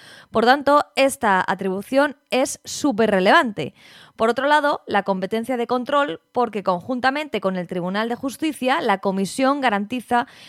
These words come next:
que la legislación se aplique correctamente en todos los Estados miembro.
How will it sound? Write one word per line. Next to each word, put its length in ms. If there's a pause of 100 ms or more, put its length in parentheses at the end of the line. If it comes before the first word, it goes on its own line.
(140)
que 60
la 100
legislación 880
se 200
aplique 460
correctamente 800
en 180
todos 460
los 160
Estados 420
miembro. 360